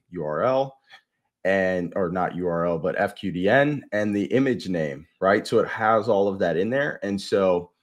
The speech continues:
you take Argo C D or Flux and you point it at that, um, specific folder. So we're using one repository in this example, but you point it at that, that folder. And so when it sees changes, it will go ahead and deploy to your Kubernetes cluster.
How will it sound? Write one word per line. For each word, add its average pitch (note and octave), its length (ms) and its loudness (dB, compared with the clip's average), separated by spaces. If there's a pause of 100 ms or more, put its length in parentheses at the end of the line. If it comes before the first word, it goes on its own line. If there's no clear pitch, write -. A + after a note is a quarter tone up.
(600)
you F#2+ 180 -6
take A2+ 420 0
Argo G2 320 4
C G2 220 -4
D F#2+ 240 -2
or F#2 100 4
Flux - 680 0
and F2+ 120 -2
you F2 120 -2
point G#2 320 0
it F#2+ 180 0
at E2+ 280 4
that, D#2+ 340 0 (500)
um, D2 400 -6 (280)
specific A#2+ 600 -2
folder. A#2+ 640 2
So - 140 -12
we're F2 120 -4
using F#2+ 280 -2
one G#2 260 0
repository G#2 1000 0
in D#2+ 100 -6
this E2+ 200 -8
example, E2 480 -4
but E2 200 -12
you E2 80 -12
point G#2+ 260 -2
it G2+ 80 4
at F#2+ 180 6
that, F#2 380 2
that F#2 260 0
folder. G#2 560 0 (520)
And G2+ 140 -2
so B2 140 2
when A#2 140 2
it F#2+ 120 -2
sees C3+ 320 -6
changes, A2 720 -4
it A#2+ 80 0
will C3 200 0
go A2+ 180 2
ahead A2 180 0
and G#2 80 -6
deploy G2+ 480 0
to A2 200 -8
your F#2+ 160 -4
Kubernetes F2+ 520 -6
cluster. - 460 -12